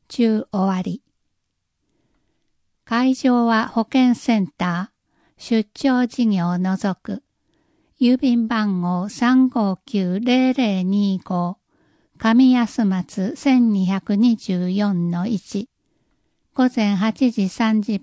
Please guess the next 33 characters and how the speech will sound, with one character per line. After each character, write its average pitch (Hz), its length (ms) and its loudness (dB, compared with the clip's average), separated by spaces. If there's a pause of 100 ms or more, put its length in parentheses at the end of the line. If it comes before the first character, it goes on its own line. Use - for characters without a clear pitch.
(120)
分 180 280 -4
か 185 160 -4
ら 185 180 -2
午 247 220 0
後 208 220 0
五 233 180 0
時 190 240 -4
十 190 340 0
五 165 180 -6
分。 170 360 -6 (760)
土 226 160 2
曜、 226 320 0
日 196 440 -2
曜、 185 220 0
祝 - 360 -4
休 190 320 -2
日。 185 440 -6 (460)
年 240 320 0 (160)
末 - 160 -6
年 202 300 0
始 185 200 -6
は 175 220 -4
休 202 400 -4
み。 185 220 -4 (1200)
フ - 120 -4
ァ 240 80 -2
ッ - 20 -20 (100)
ク 185 140 -4
ス 185 360 -6 (100)
二 247 300 4
九 202 360 -2
九 214 340 0
五 180 420 -2